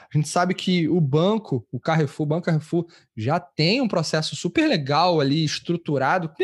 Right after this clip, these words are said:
Você mesmo já falou, né? O banco já passou pelo processo de transformação digital.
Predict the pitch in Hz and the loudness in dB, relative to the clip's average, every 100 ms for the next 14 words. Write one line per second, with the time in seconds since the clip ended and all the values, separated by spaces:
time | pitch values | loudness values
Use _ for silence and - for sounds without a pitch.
0 | 349 214 - - 196 - 370 302 240 202 | -4 -6 -20 -4 -2 0 2 2 2 0
1 | - 160 143 135 135 156 - 247 339 - | 0 2 2 2 0 -2 -2 -2 -2 0
2 | 415 - - 208 156 - - 139 135 139 | 0 0 2 2 0 -6 -4 -2 -2 -2
3 | 143 135 135 139 139 127 139 131 131 - | -2 -2 -2 -2 -2 -2 -2 -2 -2 -2
4 | 104 92 | -2 -4